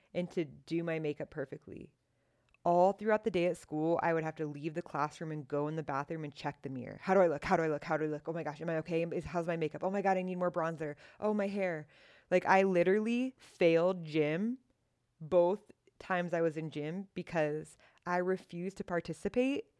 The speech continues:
'cause I knew if I sweat, it would take off my makeup or it would mess up my straight hair. I couldn't even risk that.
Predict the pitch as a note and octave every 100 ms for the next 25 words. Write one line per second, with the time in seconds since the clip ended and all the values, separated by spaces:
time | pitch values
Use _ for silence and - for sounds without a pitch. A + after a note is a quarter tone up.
0 | _ _ - G3+ G3 F#3 F3 G3 F3 D#3+
1 | - - D#3 G#3+ - _ _ _ E3+ D#3+
2 | D#3 F3 D#3+ E3+ - E3 D#3 C#3+ F#3+ G3+
3 | G3+ E3 D#3+ D#3 D3+ D3+ D#3 C#3+ D3+ -
4 | C#3+ D3+ - C#3 _ _ _ _ _ _
5 | _ _ E3 - G3+ F3 F#3+ E3 D3 -
6 | - _ - F2+